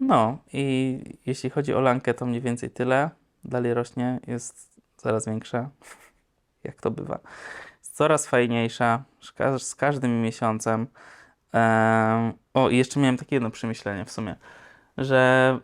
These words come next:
tak jak byłem na Sri Lance i miałem takie, że dobra, będę codziennie postował na Instagramie, żeby jakby budować to, te sociale. I od, powiedzmy, miesiąca, dwóch, no, półtora miesiąca, dwóch,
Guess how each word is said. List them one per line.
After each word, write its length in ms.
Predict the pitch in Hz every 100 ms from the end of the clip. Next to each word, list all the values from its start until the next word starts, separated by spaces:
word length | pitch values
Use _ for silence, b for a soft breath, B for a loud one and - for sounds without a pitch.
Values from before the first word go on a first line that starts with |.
| 127
tak 120 | 147
jak 100 | 139
byłem 180 | 135 135
na 80 | 131
Sri 240 | - 135
Lance 540 | 131 127 131 156 170 165
i 80 | 127
miałem 280 | 127 123 120
takie, 240 | 127 127
że 120 | 131
dobra, 380 | 131 107 - - -
będę 180 | 143 135
codziennie 580 | - 135 - 135 123 123
postował 380 | 120 - 123
na 80 | 120
Instagramie, 580 | 120 - 120 98 82 113
żeby 300 | 180 165 135
jakby 260 | 117 - 107 139 -
budować 500 | 131 117 117 101 -
to, 180 | - - _ _ _ _ _ _ _ _ _
te 120 | -
sociale. 440 | 131 - - 151 220 - b b _ _ -
I 340 | 139 135 135 -
od, 260 | 139 - -
powiedzmy, 420 | 139 135 139 131
miesiąca, 880 | 123 131 131 147 151 151 143 139 139 -
dwóch, 580 | 131 127 135 156 - - _ _ _ -
no, 180 | 175
półtora 280 | 165 135 127
miesiąca, 340 | 123 123 123 110
dwóch, 380 | - 151 -